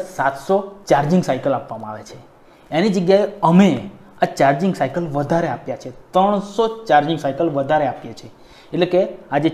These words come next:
ચાર્જિંગ cycle સાતસો હતા, એની જગ્યાએ હજાર કરી દીધા છે. અમારા ફોનની બેટરીની અંદર એવું material આપવામાં આવ્યું છે, એવી quality આપવામાં આવી છે કે એનું જે ચાર્જિંગ cycle છે, એ હજાર થઈ ગયા છે. તો મિત્રો, આ ચાર્જિંગ સાયકલને થોડું સમજીએ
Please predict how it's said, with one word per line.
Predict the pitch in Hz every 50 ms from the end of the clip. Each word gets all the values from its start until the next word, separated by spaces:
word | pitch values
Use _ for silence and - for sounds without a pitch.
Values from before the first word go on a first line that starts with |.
| -
ચાર્જિંગ | - 135 139 156 175 - -
cycle | 131 123 - 160 151 - -
સાતસો | - 123 120 - - - 185 170 147
હતા, | - 156 165 160 -
એની | 175 185 175 -
જગ્યાએ | - - 151 160 - - - - 160 160 160
હજાર | 185 180 175 175 156
કરી | 139 139 127 123
દીધા | 120 113 110 - -
છે. | 110 - - - - - - - - - - 143
અમારા | 165 180 185 196 196 190 185 185 - - - - -
ફોનની | 151 156 165 165 170 165 151
બેટરીની | 131 127 123 - 160 160 156 147 143
અંદર | 139 127 127 120 - - - 143
એવું | 147 143 135 127
material | 120 - 151 165 165 165 156
આપવામાં | - - 160 151 156 151
આવ્યું | 151 147 143
છે, | 147 135
એવી | 135 131 - -
quality | - 135 151 156 - 160 151 143
આપવામાં | - - 156 156 160 156 147
આવી | 147 143 -
છે | 156 156 156 - - - - - - -
કે | - 202 180
એનું | 175 190 196 208
જે | 202 - -
ચાર્જિંગ | 151 147 147 147 - - -
cycle | 160 151 151 - 160 156 -
છે, | 165 165 - - - - 180 214
એ | - - - - 156 135
હજાર | 175 170 165 - - -
થઈ | 127 127 117 113
ગયા | 113 110 104 - -
છે. | 120 - - _ _ _ - - - _ _ - - - - -
તો | 214 220
મિત્રો, | 220 208 220 226 233
આ | 226 - - - - -
ચાર્જિંગ | 170 139 131 147 147 196 220 - -
સાયકલને | 180 180 180 190 190 190 175 175
થોડું | 175 180 175 - -
સમજીએ | 147 135 165 160 - - 123 120